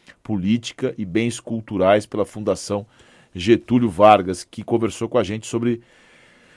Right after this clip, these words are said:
sobre essa lei nova, né, a nova legislação antiterrorismo, e ele, o Guilherme também é autor do livro As Origens da Lei Antiterrorismo,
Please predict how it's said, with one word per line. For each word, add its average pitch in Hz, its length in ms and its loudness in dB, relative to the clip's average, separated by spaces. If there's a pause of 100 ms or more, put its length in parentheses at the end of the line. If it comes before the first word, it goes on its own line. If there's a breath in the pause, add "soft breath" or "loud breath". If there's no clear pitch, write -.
(100)
sobre 123 300 4
essa 123 180 4
lei 120 240 8
nova, 113 480 6
né, 107 160 0
a 110 60 4
nova 113 300 4
legislação 104 720 0 (200)
antiterrorismo, 113 1080 2
e 180 120 4
ele, 160 300 6
o 120 80 0
Guilherme 123 380 4
também 123 320 -2
é - 20 0
autor 120 400 2
do 127 100 0
livro 104 380 -2
As 110 200 2
Origens 165 840 2
da 120 160 6
Lei 117 360 4
Antiterrorismo, 120 920 -2